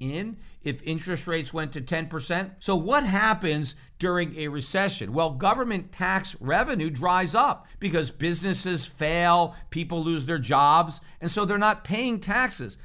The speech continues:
Tax revenue goes down. At the same time,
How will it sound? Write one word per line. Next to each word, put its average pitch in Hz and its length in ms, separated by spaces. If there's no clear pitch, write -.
Tax 196 340
revenue 196 520
goes 170 280
down. 185 500
At 165 140
the 151 100
same 220 420
time, 190 640